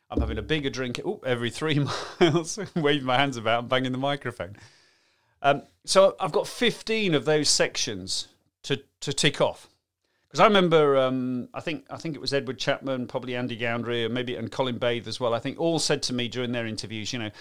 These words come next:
"Don't stand on that start line and think you've got forty-four miles ahead of you, because that will be quite daunting." And it is, you know. <laughs> It's on the, uh, I was in the Truro Farmers Market on Saturday, and I went to the com-, there's a community veg stall, which I think comes from Saint Agnes,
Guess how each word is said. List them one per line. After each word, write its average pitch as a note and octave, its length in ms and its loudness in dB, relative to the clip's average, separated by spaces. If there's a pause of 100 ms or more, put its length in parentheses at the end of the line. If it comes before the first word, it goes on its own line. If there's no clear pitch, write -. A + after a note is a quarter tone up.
(580)
"Don't G#3 280 6
stand F#3 260 4
on E3+ 80 2
that E3+ 160 0
start D#3 300 2
line A#2+ 160 0
and A2+ 100 -6
think B2+ 140 -4
you've B2+ 100 -4
got C3 160 -4
forty-four C3+ 540 0
miles A#2 280 -2
ahead A2+ 220 -4
of G#2 100 -6
you, - 200 -18 (220)
because A#2 320 -8
that C#3+ 160 4
will C#3 100 -2
be A#2+ 100 -4
quite A#2 320 -2
daunting." A2 520 -4 (880)
And D#3 120 -2
it F#3+ 120 0
is, G3+ 400 -4
you C3+ 80 -2
know. D#3 140 2
<laughs> - 420 -12
It's - 180 0
on F3+ 140 -4
the, F3 260 -4
uh, - 60 -2 (640)
I D#3+ 80 -2
was C#3 180 0
in C#3 140 -2
the C3+ 380 2
Truro D#3 300 4
Farmers C3 480 0
Market B2+ 320 0
on A2+ 140 0
Saturday, G#2+ 480 0
and G#2+ 100 -2
I A2+ 60 0
went A#2+ 220 -4
to B2+ 80 -12
the A2+ 160 -2
com-, B2+ 280 -6
there's A#2 220 -4
a A2 340 0
community D3+ 460 0
veg D3+ 240 4
stall, G2+ 340 0
which G2 160 -8
I A#2+ 40 -6
think C#3 200 -4
comes B2 200 -4
from A2+ 120 -6
Saint A#2 180 -2
Agnes, G2 380 -4